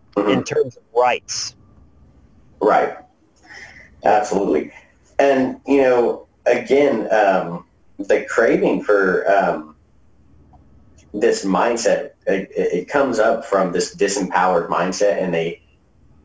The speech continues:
Speaker 1: they, they feel like they, well, as we said earlier, they don't have the choice, and it's because they're lacking the tools in order to rise up to the challenges. You know, they're lacking that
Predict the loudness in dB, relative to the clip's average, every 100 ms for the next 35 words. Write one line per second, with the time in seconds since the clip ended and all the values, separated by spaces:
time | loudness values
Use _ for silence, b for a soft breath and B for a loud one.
0 | _ 0 0 -2 -10 -2 0 0 0 2
1 | 2 0 0 0 -2 -12 _ _ -10 -2
2 | -2 -2 -2 0 0 2 2 0 0 0
3 | -2 -6 -4 0 0 -2 -4 -4 -4 -4
4 | -2 -2 -2 -2 -2 -2 -4 -6 -6 -8
5 | -6 -2 0 0 -2 -4 -16 _ _ _
6 | -4 0 2 2 0 -2 0 2 0 0
7 | -2 -2 -4 -4 -6 -6 -6 -8 -10 -6
8 | -4 -2 0 -2 0 0 0 -4 -8 -4
9 | -4 -4